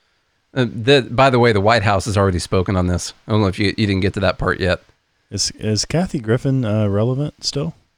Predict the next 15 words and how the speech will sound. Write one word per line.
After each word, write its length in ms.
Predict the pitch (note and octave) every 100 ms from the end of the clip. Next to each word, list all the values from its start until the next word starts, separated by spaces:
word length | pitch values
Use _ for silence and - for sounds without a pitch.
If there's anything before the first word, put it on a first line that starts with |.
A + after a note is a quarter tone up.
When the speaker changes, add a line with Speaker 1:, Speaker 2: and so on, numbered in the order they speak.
| _ _
Speaker 1:
She's 200 | - B2+
trying 280 | - D3+ A2+
to 40 | F2+
be. 200 | - - _ -
Speaker 2:
Hmm. 180 | C3+ E2+ - _ _ -
Speaker 1:
Trying 280 | - A#2+ G2+
to 40 |
be. 200 | F2 D2+ _ _ _ _ _
So 460 | - D#3+ D3+ C#3+ G#2+ _ _ _ _ _ -
I 80 |
pulled 200 | C3 F#3
up 120 | E3+ -
some 160 | C#3+
tweets 360 | - D3+ C#3 -
here. 340 | C3 A#2+ A#2+